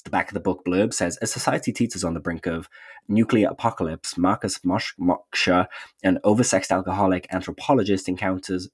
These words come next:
Dodone, a telepathic woman from the future who recognizes his import to the fate of humanity. She recruits him to join her team of time-traveling scientists aboard the U F O as they venture back to the distant past,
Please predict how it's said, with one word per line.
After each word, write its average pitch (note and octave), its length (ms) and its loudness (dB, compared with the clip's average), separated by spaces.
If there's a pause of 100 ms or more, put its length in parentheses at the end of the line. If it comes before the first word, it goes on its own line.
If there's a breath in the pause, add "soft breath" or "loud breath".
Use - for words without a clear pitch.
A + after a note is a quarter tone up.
(160)
Dodone, G2 680 2
a - 40 -8
telepathic F#2+ 480 -2
woman F#2 260 -2
from E2 200 -12
the E2+ 40 -12
future C3+ 320 0
who A2 160 -2
recognizes F2 640 -4
his F#2 220 -4
import F#2 520 -4
to F#2 100 -14
the - 80 -18
fate F2+ 280 -6
of F2 60 -18
humanity. F2+ 680 -2 (320 loud breath)
She - 140 -10
recruits G#2+ 340 -4
him G#2+ 160 -2 (120)
to F2 260 0 (280 loud breath)
join G#2+ 340 4
her G2 280 0
team F2+ 460 -4
of F#2 120 -8
time-traveling A2 600 0
scientists G#2 540 -2
aboard F2 260 -6
the E2+ 100 -4
U F#2 220 2
F F2+ 160 -4
O F2 300 0
as - 80 -6
they F2 100 0
venture F2+ 300 0
back G2+ 340 -4
to F#2 100 -12
the F2+ 100 -6
distant F#2+ 360 -4
past, F2 380 -4